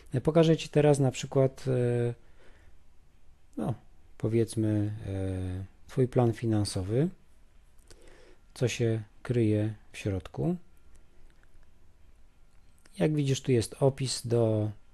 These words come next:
mm, danego modułu. No i tutaj mamy pliki, wideo,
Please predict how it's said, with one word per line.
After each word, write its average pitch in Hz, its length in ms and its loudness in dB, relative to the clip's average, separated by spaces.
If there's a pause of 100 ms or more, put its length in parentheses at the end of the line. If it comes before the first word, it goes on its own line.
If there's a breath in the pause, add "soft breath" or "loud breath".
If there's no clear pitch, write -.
(280)
mm, 104 520 -4
danego 107 500 0
modułu. 160 580 4 (600 loud breath)
No 208 80 2
i 190 60 4
tutaj 165 260 4
mamy 143 300 6
pliki, 135 680 2
wideo, 117 500 4